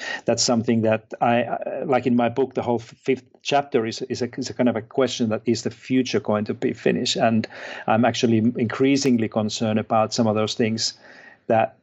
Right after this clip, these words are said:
uh, that are not happening here in this country, that we are, we, in a way, we are allowing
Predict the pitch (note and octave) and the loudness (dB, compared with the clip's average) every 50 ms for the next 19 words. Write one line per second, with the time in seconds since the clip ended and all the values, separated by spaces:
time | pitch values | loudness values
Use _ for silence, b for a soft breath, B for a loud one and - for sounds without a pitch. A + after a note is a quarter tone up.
0 | - A3 B3+ G#3+ D#3+ C#3 C#3+ D#3 C#3+ B2+ B2 - C3+ C3+ A#2 B2 B2+ C3+ C3+ C3+ | -14 -8 -6 -4 -4 -4 -4 -2 0 0 2 2 2 2 4 4 4 2 2 0
1 | - - A#2 A#2 A#2 A2 A#2 C3 B2 - C3 C#3 D3 C#3+ - - B2+ - - - | 0 0 0 0 0 -2 -4 -6 -8 -8 -6 -6 -6 -6 -6 -6 -6 -4 -2 -2
2 | - - - - C#3+ A#2+ A#2+ B2 B2+ A2+ A#2 A#2+ B2+ C#3+ D3 - G3+ F3+ G3+ D#3+ | -2 -2 -2 -4 -4 -4 -2 -2 0 0 0 0 0 -2 -4 -4 -6 -6 -6 -4
3 | C#3+ - - - F3 D3+ - - A#2+ B2 A#2 A#2 A2+ A2+ A2+ A2 A#2 A2 A2 A#2 | -4 -6 -4 -2 -2 0 0 0 0 2 2 2 2 2 2 2 0 0 0 -2
4 | B2 - - - - _ - - C#4+ B2+ A#2+ B2 B2 B2 B2 B2+ B2+ A#2 A2 G#2+ | -2 -4 -8 -20 -20 _ -12 -6 -2 0 2 2 4 4 4 2 2 0 0 -4
5 | A2+ A#2+ | -8 -10